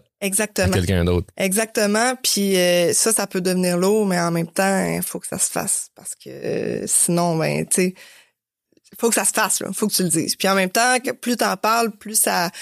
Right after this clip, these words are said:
Speaker 1: OK, tu sais, on laisse couler un peu plus, puis ça va, ça va aller de ce côté-là.
Speaker 2: Et là, moi, je suis certain que tous ceux et celles qui écoutent se posent la même question que moi en ce moment.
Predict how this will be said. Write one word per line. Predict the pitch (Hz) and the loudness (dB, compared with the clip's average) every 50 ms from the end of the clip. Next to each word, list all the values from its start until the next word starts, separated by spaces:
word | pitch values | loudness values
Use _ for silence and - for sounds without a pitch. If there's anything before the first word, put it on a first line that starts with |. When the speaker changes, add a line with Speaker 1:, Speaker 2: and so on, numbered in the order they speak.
| - - - - - - - - - - - - _ _ _ - | -18 -18 -20 -20 -20 -20 -20 -20 -20 -20 -20 -20 _ _ _ -6
Speaker 1:
OK, | - 254 - | -6 -2 0
tu | 254 202 - - | 0 0 0 0
sais, | - - 220 | 0 0 2
on | 214 202 190 190 190 190 | 2 2 2 2 2 2
laisse | 190 190 190 202 208 202 - - - - - - - _ _ _ - | 2 2 2 2 2 2 2 2 2 2 0 -2 -4 _ _ _ -16
couler | - 208 196 202 208 208 | -14 -8 -2 0 2 2
un | 202 196 | 2 2
peu | 196 196 185 | 0 -2 -2
plus, | 170 - 190 196 196 202 - - | -2 0 0 2 2 2 0 -2
puis | - - - 170 160 165 165 156 165 | -4 -6 -4 -2 -2 0 0 0 0
ça | - - - - | 0 -2 -2 -2
va, | 190 165 160 160 160 160 160 | -2 -2 0 0 0 0 0
ça | 170 - 170 | -2 -2 -2
va | 165 165 | -2 -2
aller | 160 160 - - _ - | -2 -4 -6 -8 _ -10
de | 170 165 | -6 -6
ce | - | -4
côté-là. | - 156 151 - - - - - _ _ _ _ _ _ _ _ _ _ _ _ _ _ _ _ _ _ _ _ _ _ _ _ _ _ _ _ _ _ _ _ | -4 -4 -4 -4 -6 -6 -8 -14 _ _ _ _ _ _ _ _ _ _ _ _ _ _ _ _ _ _ _ _ _ _ _ _ _ _ _ _ _ _ _ _
Speaker 2:
Et | 110 104 | 2 2
là, | 98 101 113 120 123 127 - - - | 4 4 6 6 6 4 2 0 0
moi, | - 98 104 104 98 | 2 2 4 4 4
je | 90 95 | 4 2
suis | 90 - - 92 92 92 90 87 | 2 0 2 2 2 4 4 4
certain | - - 98 90 - 104 101 98 | 2 2 0 0 2 2 2 2
que | 95 85 85 - _ _ _ - | 2 0 0 -2 _ _ _ -12
tous | - | -8
ceux | - - 101 95 90 | -4 0 2 2 2
et | 85 | 2
celles | - - 90 90 90 87 - | 2 2 2 2 0 0 0
qui | - 90 | -2 -2
écoutent | 87 - 98 101 - - | 0 0 0 0 0 0
se | 87 | -2
posent | - - 90 87 90 | 0 2 2 2 2
la | 85 85 82 | 2 2 2
même | 85 87 92 98 98 92 90 | 2 2 2 2 2 0 0
question | - 95 87 - - 107 92 87 | 0 0 0 0 0 0 0 0
que | - 95 | 2 2
moi | 92 95 90 | 2 2 2
en | 82 | 2
ce | 85 - - | 0 0 0
moment. | 87 80 85 92 107 120 | 0 2 2 2 2 0